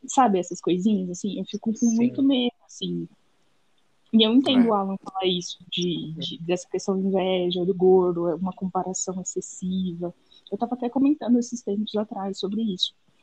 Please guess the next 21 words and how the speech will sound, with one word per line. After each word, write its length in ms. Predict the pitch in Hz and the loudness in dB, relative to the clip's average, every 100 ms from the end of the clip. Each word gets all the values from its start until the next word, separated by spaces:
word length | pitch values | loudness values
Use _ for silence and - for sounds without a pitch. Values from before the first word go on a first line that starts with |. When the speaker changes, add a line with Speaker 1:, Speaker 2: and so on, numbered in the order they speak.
| _ _ _ _ - | _ _ _ _ -2
Speaker 1:
E 80 | 208 | 2
é 40 | |
muito 240 | 202 202 | 2 0
pesado. 500 | - 214 180 165 175 175 _ _ - | -2 0 0 0 -6 -10 _ _ 4
E, 80 | |
gente, 480 | 262 320 185 - 175 - _ _ _ _ - | 6 6 4 0 -2 -12 _ _ _ _ 0
entrando 440 | 226 247 240 240 | 2 4 4 6
no 120 | 233 226 | 4 2
assunto, 500 | 214 208 202 - 190 _ _ _ _ | -4 -4 -4 -6 -8 _ _ _ _
a 80 | 196 | 0
gente 240 | 208 202 | 0 2
entrou 240 | 208 208 202 | 0 2 2
no 100 | 196 | 2
assunto 360 | - 196 - | 0 -4 0
nossas 340 | 196 202 202 180 | 0 0 0 -4
experiências, 840 | - 185 170 175 220 247 240 214 | -4 -4 -2 -2 0 0 0 -2
as 80 | 202 | -2
experiências 800 | 196 - 180 185 196 208 - - _ _ _ | -2 -4 -4 -4 -4 -4 -6 -10 _ _ _
com 220 | - 202 | -2 0
os 280 | 190 185 - | 0 -4 -4
sonhos, 800 | - 185 202 254 349 - - - | -2 -2 0 0 0 -4 -10 -18